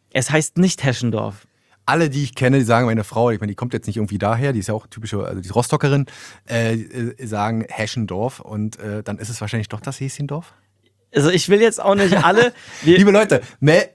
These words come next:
Speaker 2: schreibt uns eine Mail.
Speaker 1: <laughs> Ja, genau.
Speaker 2: Äh, entweder an Martin oder an mich, an Wellenrauschen oder an Martin da an Sound M V Tonstudio Güstrow.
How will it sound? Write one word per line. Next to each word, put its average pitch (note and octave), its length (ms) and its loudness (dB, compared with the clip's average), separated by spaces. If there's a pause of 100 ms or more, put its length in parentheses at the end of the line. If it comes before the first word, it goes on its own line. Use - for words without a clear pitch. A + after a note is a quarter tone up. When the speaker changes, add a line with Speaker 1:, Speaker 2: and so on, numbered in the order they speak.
(200)
Speaker 2:
schreibt F#3 440 2
uns G#3 220 2
eine G3+ 120 2
Mail. F#3 340 6
Speaker 1:
<laughs> G4 60 2
Ja, - 180 4
genau. B2+ 360 2
Speaker 2:
Äh, F3 140 2
entweder G3+ 600 4
an F#3 200 4
Martin G#3 400 4
oder F#3+ 260 4
an D#3+ 120 2
mich, G3+ 480 4
an E3+ 200 4
Wellenrauschen E3 600 4
oder D#3+ 200 4
an D#3+ 100 0
Martin F3 400 2
da D#3+ 240 6
an D#3 240 0
Sound E3 340 0
M E3 180 0
V D#3+ 180 4
Tonstudio D3 580 2
Güstrow. D#3 640 2